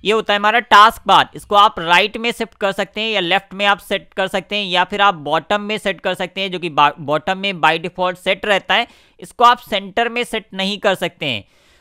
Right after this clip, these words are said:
तो यहाँ पे इस क्वेश्चन का राइट आंसर हो जाएगा ऑप्शन डी, ऊपर के सभी।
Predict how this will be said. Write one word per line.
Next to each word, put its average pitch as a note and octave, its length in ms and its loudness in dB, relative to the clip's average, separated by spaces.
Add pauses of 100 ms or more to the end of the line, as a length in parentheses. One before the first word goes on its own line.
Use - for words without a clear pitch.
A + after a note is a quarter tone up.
(200)
तो F#3+ 40 -6
यहाँ G3+ 200 4
पे C4 60 0
इस C4 100 -2
क्वेश्चन B3+ 300 -4
का B3+ 80 0
राइट A#3 240 2
आंसर A#3+ 200 -4
हो A#3+ 80 -2
जाएगा A3 280 4
ऑप्शन G3+ 320 -6
डी, A3+ 220 -6
ऊपर F3+ 420 -6
के G#3 200 -6
सभी। F#3 600 -4